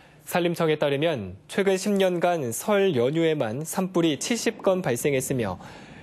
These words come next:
그중 명절 다음 날이 삼십육 퍼센트로 가장 많았습니다.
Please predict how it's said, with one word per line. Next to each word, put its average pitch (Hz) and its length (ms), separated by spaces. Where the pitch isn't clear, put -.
그중 175 320
명절 170 420
다음 170 400
날이 143 340
삼십육 175 640
퍼센트로 143 640
가장 127 380
많았습니다. 104 800